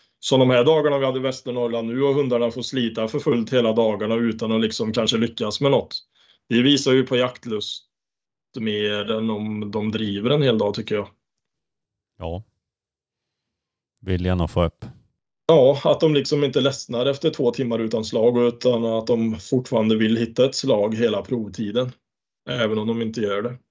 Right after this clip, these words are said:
Speaker 2: Är det någon speciell mat man ska ge en sån hund då, som orkar länge och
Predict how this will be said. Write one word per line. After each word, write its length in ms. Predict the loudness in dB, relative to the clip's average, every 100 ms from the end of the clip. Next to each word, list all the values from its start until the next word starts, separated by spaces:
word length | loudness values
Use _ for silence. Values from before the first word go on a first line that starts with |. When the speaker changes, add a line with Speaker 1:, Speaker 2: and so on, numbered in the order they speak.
| _ _ _ -8
Speaker 2:
Är 60 | -2
det 80 |
någon 180 | 2 2
speciell 520 | 2 0 2 0 0 -6 _
mat 460 | -6 -4 -4 -6 -4
man 220 | -2 -2
ska 160 | -2
ge 100 | 0
en 120 | 0 0
sån 220 | -2 0
hund 240 | 0 -2
då, 100 | -4
som 300 | -4 -6 -6 -4
orkar 460 | -2 -2 -2 -4
länge 380 | -2 -2 -2 -4
och 300 | -4 -6